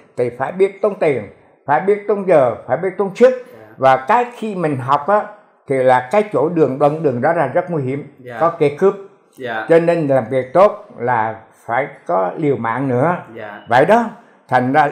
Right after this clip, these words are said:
Speaker 1: linh mục phải chạnh lòng thương trong mọi cảnh hướng để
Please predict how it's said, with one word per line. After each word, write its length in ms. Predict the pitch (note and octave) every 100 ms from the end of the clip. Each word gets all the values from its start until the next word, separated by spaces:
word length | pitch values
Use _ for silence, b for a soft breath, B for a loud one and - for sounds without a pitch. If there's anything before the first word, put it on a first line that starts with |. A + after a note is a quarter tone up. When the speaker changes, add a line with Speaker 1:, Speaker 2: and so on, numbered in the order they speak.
| -
Speaker 1:
linh 260 | F3 G#3
mục 200 | F3+ - -
phải 120 | D#3 F3
chạnh 140 | B2
lòng 180 | C3+ D3 B2+
thương 320 | E3 F#3+ E3 - B
trong 160 | - E3
mọi 120 | C3 A#2+
cảnh 200 | C#3 D#3+
hướng 440 | F3+ A3+ B3+ B3 - B B
để 160 | B2+